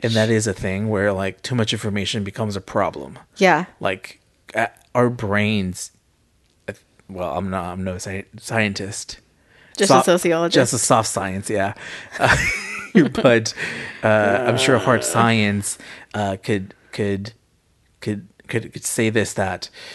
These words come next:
Speaker 1: our brains can't really handle X amount of knowledge
Speaker 2: Mm-hmm.
Speaker 1: that we have available.
Speaker 2: Mm-hmm.
Speaker 1: Like, it
Speaker 2: For
Speaker 1: can
Speaker 2: sure.
Speaker 1: only absorb so much.
Speaker 2: Yeah.
Speaker 1: And so our brains can't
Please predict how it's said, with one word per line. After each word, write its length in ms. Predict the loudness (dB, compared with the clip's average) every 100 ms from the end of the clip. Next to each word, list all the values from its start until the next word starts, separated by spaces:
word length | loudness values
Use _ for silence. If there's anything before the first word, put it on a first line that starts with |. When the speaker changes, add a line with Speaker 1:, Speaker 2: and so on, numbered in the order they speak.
| -14 -4
Speaker 1:
our 100 | 0
brains 260 | 2 0
can't 200 | 0 0
really 180 | 0 -2
handle 640 | -2 -4 -2 -2 -4 -4 -10 _ _ _ _ _ -2
X 180 | -2
amount 300 | 0 0 0
of 180 | -4 -2
knowledge 580 | 2 2 0 -6 -6 -2
Speaker 2:
Mm-hmm. 400 | 2 4 4 2 -2 _ -2
Speaker 1:
that 120 | 0
we 140 | 0
have 180 | 0 0
available. 540 | 0 0 0 0 0
Speaker 2:
Mm-hmm. 320 | 2 2 2 0 -4
Speaker 1:
Like, 200 | -4 -4
it 40 | 0
Speaker 2:
For 80 | 2
Speaker 1:
can 80 |
Speaker 2:
sure. 140 | 6 6
Speaker 1:
only 320 | 6 4 0
absorb 520 | -2 -2 -2 0 2 0
so 160 | -2
much. 460 | 0 -2 -4 -6 -4
Speaker 2:
Yeah. 400 | 2 4 4 2 -2 0
Speaker 1:
And 300 | 2 2 0
so 600 | -2 0 2 2 0 -2
our 200 | 0 0
brains 760 | 2 0 0 0 -2 -4 -8 -12 _ _ _ _ _ _ _ _ _ -10
can't 640 | -2 0 0 -2 -6